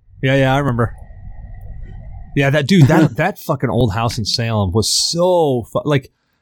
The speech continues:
Speaker 1: there was, there was plenty of stuff that you were like,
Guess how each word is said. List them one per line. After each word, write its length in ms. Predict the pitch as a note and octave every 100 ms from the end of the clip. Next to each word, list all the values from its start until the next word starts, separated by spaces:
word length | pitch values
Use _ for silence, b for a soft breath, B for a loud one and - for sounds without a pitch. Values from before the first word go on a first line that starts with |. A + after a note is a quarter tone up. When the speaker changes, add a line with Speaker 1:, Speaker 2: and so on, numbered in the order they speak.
| _ C3
Speaker 1:
there 140 | G3+
was, 320 | F4 F4 -
there 180 | B2+ F#3
was 140 | C4+ -
plenty 320 | - E3+ E3
of 80 | C#3+
stuff 220 | - B2+
that 180 | B2 -
you 60 |
were 60 | A#2+
like, 280 | A#2 A2